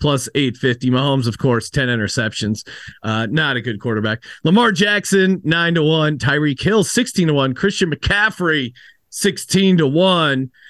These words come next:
Justin, if you got a free hedge with your Jalen Hurts bet, you could pick one other, uh,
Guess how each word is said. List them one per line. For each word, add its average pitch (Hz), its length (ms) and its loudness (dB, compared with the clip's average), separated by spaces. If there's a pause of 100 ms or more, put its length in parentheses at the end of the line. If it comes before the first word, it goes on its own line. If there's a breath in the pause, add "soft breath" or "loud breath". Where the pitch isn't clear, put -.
(180 loud breath)
Justin, 170 760 0
if 151 160 0
you 160 80 2
got 185 280 2
a 165 60 0
free 202 440 2
hedge 143 640 -2
with 127 260 -2
your 135 120 2
Jalen 143 380 0
Hurts 135 220 -2
bet, 127 200 0
you 120 100 -6
could 123 140 -4
pick - 340 0 (440 loud breath)
one 180 280 2
other, 151 800 0
uh, 123 640 0